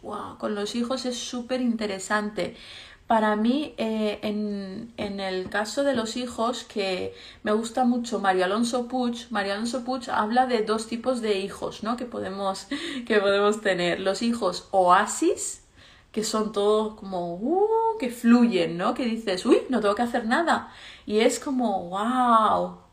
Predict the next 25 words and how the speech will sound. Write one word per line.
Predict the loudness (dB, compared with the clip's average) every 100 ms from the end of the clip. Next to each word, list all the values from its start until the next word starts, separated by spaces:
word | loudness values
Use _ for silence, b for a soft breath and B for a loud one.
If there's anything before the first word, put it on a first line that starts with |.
| -4
es | 0 0 -2 -12 -14
brutal, | -6 -2 -2 2 4 4 2 -2
¿no? | 2 2
Esa | 2 -4
experiencia | -6 -4 -2 -2 -4 -2 0 0 -2 B B B B
em, | -2 0 0 -2 -4 -4 -6 -8 -12 -16 -8
de | -4 -2
tener | 0 2 2
un | 2
hijo | -2 -2 -2 0
oasis, | 2 2 2 -2 -4 2
os | 4 6
recomiendo | 6 6 6 6 4
que | 4
busquéis | 2 0 -2 0 2 0 -4 -2
María | 2 4 4
Alonso | 2 0 -2
Puig, | -2 -2 -4 -10 B B 0
hijos | 2 4 2 2
oasis, | 4 6 6 4 4 4 -2 B B B
y | 4
luego | 4 4
están | 2 4 4
los | 4 2 0
hijos | -4 -2 2 2